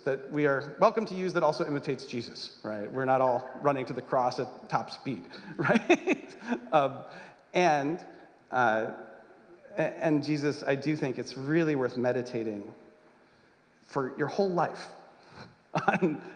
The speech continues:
how Jesus demonstrates both differentiation and connection in his life and in his teaching. And actually, I'm glad that,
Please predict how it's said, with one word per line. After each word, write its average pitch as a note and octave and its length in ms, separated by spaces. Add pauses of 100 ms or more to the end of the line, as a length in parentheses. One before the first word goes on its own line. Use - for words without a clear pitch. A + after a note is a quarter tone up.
how B2+ 100
Jesus C3 320
demonstrates B2+ 800
both A2+ 160
differentiation A2 800
and G2+ 100
connection F#2+ 500 (280)
in A2+ 80
his G#2+ 160
life G#2 260
and A2 80
in G#2 140
his F#2+ 100
teaching. - 460 (2000)
And - 100
actually, G3 420
I'm F3+ 340
glad A3 520
that, F3 160